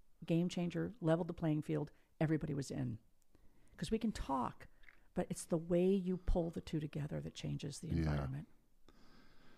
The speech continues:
Speaker 2: Yeah. And, and, and a lot of times, you, you know, um, you make me sound, uh, so good. And I'm like, uh, I was like, "Man, who's that guy? Where's that guy at?" You, you know?
Speaker 1: <laughs>
Speaker 2: But the whole thing is,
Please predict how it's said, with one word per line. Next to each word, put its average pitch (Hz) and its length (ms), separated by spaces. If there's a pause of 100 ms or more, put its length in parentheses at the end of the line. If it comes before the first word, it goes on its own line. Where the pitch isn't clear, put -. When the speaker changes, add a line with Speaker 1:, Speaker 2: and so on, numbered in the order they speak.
(200)
Speaker 2:
Yeah. 76 300 (180)
And, 127 320
and, 113 160
and 123 120
a 110 60
lot 120 140
of - 80
times, 90 280
you, 95 200
you 95 100
know, 90 300
um, 76 340 (340)
you 113 340 (640)
make - 200
me 90 80
sound, 110 520
uh, 85 180
so 117 220
good. 120 320
And 107 200
I'm - 140
like, 170 260
uh, 110 160 (220)
I - 80
was 131 120
like, 82 160 (180)
"Man, 127 140
who's 254 200
that 113 180
guy? 90 100
Where's 151 200
that 190 120
guy 185 180
at?" 190 320
You, - 160
you 302 60
know? 147 140 (220)
Speaker 1:
<laughs> - 240
Speaker 2:
But 175 120
the 180 60
whole 214 140
thing 190 220
is, 135 340